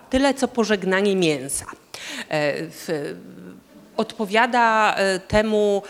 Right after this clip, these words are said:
e, e, m, e, e, m, e, polski mięsoodpust. E, e, było takie słowo w staropolszczyźnie i chodziło zapewne, e, o ten okres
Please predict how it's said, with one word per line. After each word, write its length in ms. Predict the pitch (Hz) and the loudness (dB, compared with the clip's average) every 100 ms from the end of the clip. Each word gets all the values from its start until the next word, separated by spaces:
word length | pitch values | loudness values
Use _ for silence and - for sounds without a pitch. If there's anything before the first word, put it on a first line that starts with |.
| - - | -12 -4
e, 40 | |
e, 560 | 185 180 170 - 180 175 | 0 2 2 2 2 2
m, 340 | 175 180 175 | 0 -2 -2
e, 40 | 170 | -2
e, 60 | - 175 170 165 160 170 165 165 160 165 | -2 -2 0 0 -2 -4 -6 -6 -6 -8
m, 280 | 170 165 165 | -8 -6 -6
e, 280 | 156 143 156 - | -4 -4 -6 0
polski 680 | 202 202 202 - - 190 180 - - - | 4 4 2 -8 -8 -8 -8 -12 -16 -2
mięsoodpust. 1500 | 185 208 214 208 - 202 196 185 - - 139 - - - - | 2 2 2 -2 -2 0 2 0 -2 -14 -14 -12 -12 -14 -16
E, 140 | - | -4
e, 720 | 160 147 127 147 151 139 165 160 | -2 0 0 0 -2 -2 -4 -6
było 340 | 151 165 156 | -2 0 0
takie 260 | 156 160 165 | -2 -6 -8
słowo 360 | - 165 160 160 | -4 -2 -2 -4
w 60 | |
staropolszczyźnie 1120 | - 160 156 156 156 147 - 165 147 190 247 302 - - - - | -2 0 0 0 0 -2 -4 -6 -4 -2 -4 -4 -12 -14 -10 -6
i 60 | |
chodziło 520 | 294 330 233 262 302 262 | 2 2 2 0 0 0
zapewne, 840 | 233 220 247 302 208 170 151 165 - - - - | -2 -2 -2 0 0 0 2 0 -4 -14 -6 -2
e, 200 | 196 - | -2 0
o 100 | 233 | -2
ten 280 | 262 247 - - | 0 0 0 2
okres 680 | 262 320 220 151 147 - | 4 4 0 2 0 -4